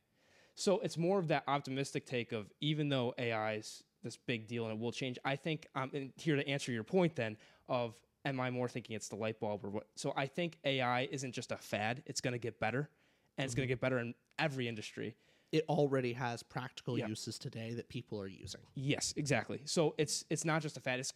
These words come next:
Speaker 1: it's gonna continually evolve. I think that we're off with some of our timeline predictions significantly. I don't think that A I in writing is anywhere near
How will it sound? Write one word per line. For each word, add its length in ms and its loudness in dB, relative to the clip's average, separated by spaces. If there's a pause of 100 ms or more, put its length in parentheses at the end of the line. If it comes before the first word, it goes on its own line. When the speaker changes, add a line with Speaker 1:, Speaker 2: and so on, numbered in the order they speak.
Speaker 1:
it's 180 2
gonna 160 4
continually 520 0
evolve. 540 2 (200)
I 80 0
think 280 0
that 140 2
we're 240 2
off 360 2
with 160 0
some 160 0
of 100 -2
our 100 2
timeline 480 0
predictions 580 0 (340)
significantly. 1040 0
I 100 6
don't 200 2
think 260 -2
that 180 0
A 120 2
I 120 2
in 220 -2
writing 360 0
is 200 -4
anywhere 480 0
near 500 -4